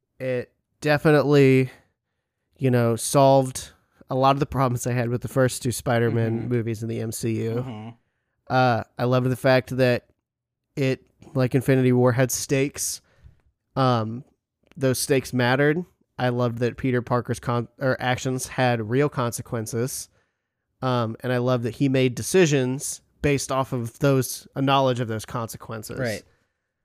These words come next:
Speaker 1: Um, I also loved the way that when I was watching it, it truly made me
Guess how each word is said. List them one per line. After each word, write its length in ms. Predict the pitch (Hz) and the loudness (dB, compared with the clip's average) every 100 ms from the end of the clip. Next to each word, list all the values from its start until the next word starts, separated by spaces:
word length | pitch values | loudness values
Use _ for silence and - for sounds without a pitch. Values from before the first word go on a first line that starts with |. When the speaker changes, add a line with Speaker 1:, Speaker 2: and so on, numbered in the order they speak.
| _ _ _ | _ _ _
Speaker 1:
Um, 520 | 135 131 120 110 135 _ _ _ _ _ _ _ _ _ _ _ _ - _ _ | -2 0 0 -4 -8 _ _ _ _ _ _ _ _ _ _ _ _ -20 _ _
I 180 | 135 135 | 0 2
also 240 | 147 180 | 2 2
loved 360 | 160 147 143 135 | 2 4 4 2
the 100 | 139 | 0
way 320 | 127 131 131 | 2 2 2
that 220 | 123 127 143 | 0 -4 -4
when 180 | 127 | -2
I 60 | 127 | -2
was 260 | 123 120 - | -2 -6 -4
watching 440 | 120 127 156 143 | -2 -2 -2 -2
it, 200 | 147 143 | -2 -4
it 160 | 127 117 | -8 -8
truly 480 | - 143 143 139 135 | -6 0 2 2 2
made 300 | 120 120 117 | 0 0 0
me 360 | 123 120 120 | -2 -2 -4